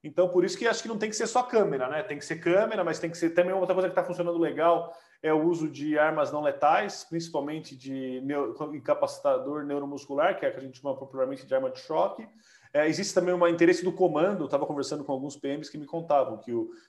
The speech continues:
o comando geral manda agora, assim, o chefe do batalhão vai ter que fazer ronda no final de semana, quando, nas áreas que tem muita letalidade. Aí o polícia já começa, "Pô, o que esse cara tá vindo aqui encher meu saco?" Pô, o cara vai, o chefe vai,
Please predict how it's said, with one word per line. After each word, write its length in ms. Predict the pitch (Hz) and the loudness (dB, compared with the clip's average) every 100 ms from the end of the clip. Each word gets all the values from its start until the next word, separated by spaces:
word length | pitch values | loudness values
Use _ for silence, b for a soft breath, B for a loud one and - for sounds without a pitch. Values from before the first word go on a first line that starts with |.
| B | B
o 160 | 123 117 | -10 -8
comando 280 | 139 131 135 | -2 -2 0
geral 500 | 139 135 139 165 185 | 0 4 6 6 4
manda 300 | 175 165 180 | 2 2 2
agora, 300 | 175 165 190 | 4 2 2
assim, 280 | 190 175 123 | -2 -6 -6
o 60 | |
chefe 540 | 120 - 147 151 - 147 131 | -8 0 2 2 0 -2 -2
do 120 | 131 | 0
batalhão 460 | 135 143 135 139 | 0 4 2 2
vai 140 | 165 175 | 2 2
ter 80 | - | 0
que 180 | 185 | -8
fazer 380 | 170 - 170 170 | -4 2 2 4
ronda 400 | 170 151 165 170 | 2 0 0 0
no 80 | 180 | -2
final 240 | 175 170 | -2 -4
de 100 | 170 | -2
semana, 460 | 196 185 143 120 101 b b b _ 127 | -4 -2 -2 -2 -6 b b b _ -6
quando, 200 | 131 143 139 | -6 -4 -2
nas 240 | 139 127 | 0 4
áreas 160 | 131 139 | 4 4
que 60 | - | -2
tem 100 | 151 | -4
muita 160 | 151 | -2
letalidade. 500 | 156 156 175 156 123 | -2 0 2 4 2
Aí 80 | 151 | 0
o 20 | |
polícia 280 | 196 190 - | -4 -6 -8
já 80 | 202 | -10
começa, 320 | 214 147 139 | -4 -4 -6
"Pô, 160 | - 143 | -8 -10
o 20 | |
que 100 | - | -10
esse 140 | - | -16
cara 200 | 202 185 | -2 -2
tá 100 | 175 | 0
vindo 200 | 170 160 | -2 -2
aqui 140 | 156 151 | -10 -14
encher 180 | - 151 | -14 -12
meu 160 | 147 | -12
saco?" 500 | - 110 110 107 - | -10 -8 -6 -6 -10
Pô, 80 | - | -12
o 40 | 131 | -6
cara 160 | 165 | 0
vai, 100 | 180 | 0
o 40 | 175 | 0
chefe 260 | 190 180 | -2 -4
vai, 120 | 175 | -6